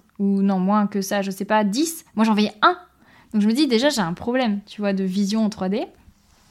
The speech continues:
Bref, et donc, euh, je pense qu'on a des prédispositions. Et, euh, moi, je sais que dans une composition, je vais très vite voir où est-ce qu'il faut que je mette un élément comme ça, telle couleur à cet endroit.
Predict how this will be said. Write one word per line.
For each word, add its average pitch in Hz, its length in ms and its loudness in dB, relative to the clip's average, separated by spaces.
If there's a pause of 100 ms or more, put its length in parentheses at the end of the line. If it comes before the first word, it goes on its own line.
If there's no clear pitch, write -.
(180)
Bref, 226 420 2
et 196 180 2
donc, 202 240 0
euh, 190 120 2 (320)
je - 80 -4
pense - 160 2
qu'on 262 140 0
a 220 100 4
des 202 140 0
prédispositions. 262 1080 -6 (580)
Et, 226 240 2
euh, 196 240 -2
moi, 226 180 0
je 285 100 0
sais 320 220 -2
que 208 280 0
dans 196 220 0
une 208 180 2
composition, 214 720 -4
je 226 100 -8
vais 202 80 -4
très 285 240 0
vite 247 220 -4
voir 269 420 0
où 277 100 2
est-ce 277 140 -2
qu'il 262 80 -8
faut 247 120 -6
que 226 60 -6
je 226 60 -2
mette 226 160 -2
un 214 80 0
élément 220 540 2
comme 214 180 -2
ça, 269 480 2
telle 233 160 -6
couleur 226 300 -4
à 214 80 -2
cet 208 120 -10
endroit. 226 320 0